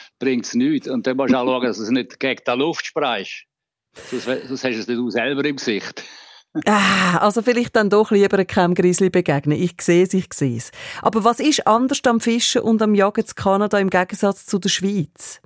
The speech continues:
Speaker 1: Ja, man hat, äh, eben viel Platz. Und, äh, die Möglichkeiten sind ja so gross, da, da kannst du überall gehen eigentlich. Wenn du das Fischerpatent hast, kannst du da überall gehen,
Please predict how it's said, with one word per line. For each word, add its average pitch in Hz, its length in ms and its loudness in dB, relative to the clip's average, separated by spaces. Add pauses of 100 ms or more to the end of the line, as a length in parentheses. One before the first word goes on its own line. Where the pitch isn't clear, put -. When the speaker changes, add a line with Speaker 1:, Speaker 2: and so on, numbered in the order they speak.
(220)
Speaker 1:
Ja, 156 320 -2
man 131 220 0
hat, 120 120 -2
äh, 117 320 -4
eben 135 140 -2
viel 120 240 0
Platz. - 540 -4 (760)
Und, 110 320 -6
äh, 104 360 -2 (360)
die 113 60 -6
Möglichkeiten 110 680 -2
sind 104 200 -4
ja 104 60 -2
so 110 140 0
gross, 110 440 0
da, 101 360 -2 (440)
da 95 100 -8
kannst 104 260 -6
du 110 120 -2
überall 131 400 0
gehen 135 160 0
eigentlich. 135 340 0
Wenn 127 160 -2
du 117 80 -2
das 98 100 -8
Fischerpatent 135 720 -2
hast, 123 220 -2
kannst 117 240 -4
du 117 60 -2
da 113 180 -2
überall 120 400 -2
gehen, 110 340 -4